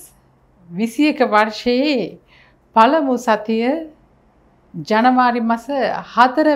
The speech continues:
වෙන සඳුදායින් ආරම්භ වෙනවා. ලැබුව වූ නව වසර රටවාසී සහ ලෝකවාසී සියලුම ජනතාවට වාසනාවන්ත සෞභාග්‍යමත් නව වසරක්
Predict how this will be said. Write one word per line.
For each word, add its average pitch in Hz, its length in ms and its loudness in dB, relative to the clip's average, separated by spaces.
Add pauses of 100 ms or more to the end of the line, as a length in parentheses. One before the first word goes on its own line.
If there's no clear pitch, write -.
වෙන 247 140 -2 (300)
සඳුදායින් 220 640 0
ආරම්භ 185 340 0
වෙනවා. 175 340 -10 (580)
ලැබුව 208 360 0
වූ 220 380 0
නව 196 220 0
වසර 220 320 -2 (1120)
රටවාසී 339 840 0 (300)
සහ 277 200 -4 (100)
ලෝකවාසී 247 720 0 (120)
සියලුම 285 580 -2
ජනතාවට 220 640 -2 (340)
වාසනාවන්ත 240 800 -2 (360)
සෞභාග්‍යමත් 302 920 -2
නව 220 180 -4
වසරක් 226 380 -6